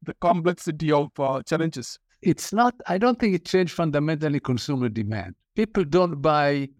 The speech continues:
Speaker 2: two mattresses instead of one. People, they, they need only one.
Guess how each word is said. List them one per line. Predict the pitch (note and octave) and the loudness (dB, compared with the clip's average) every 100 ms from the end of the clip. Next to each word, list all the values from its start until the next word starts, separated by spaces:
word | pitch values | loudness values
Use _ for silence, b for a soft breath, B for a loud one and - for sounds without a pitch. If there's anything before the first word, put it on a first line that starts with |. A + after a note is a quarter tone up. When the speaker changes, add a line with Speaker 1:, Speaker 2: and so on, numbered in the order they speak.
| - | 0
Speaker 2:
two | D#3+ | 2
mattresses | D3+ C#3+ C3+ C3+ C3 A2 A#2+ | 4 2 0 -2 -2 -2 -4
instead | - A#2+ A#2 | -4 -2 -2
of | G#2 | 0
one. | A#2 C#3 - _ _ _ _ _ _ | 0 0 -2 _ _ _ _ _ _
People, | D3 C#3 C#3 A#2+ B2 - | -2 0 0 -2 -6 -8
they, | D#3 C3 | -2 0
they | C#3 C3+ | 2 0
need | D3 C3+ | 0 0
only | C3+ C3+ | 0 0
one. | E3 G3+ F2+ | 4 2 2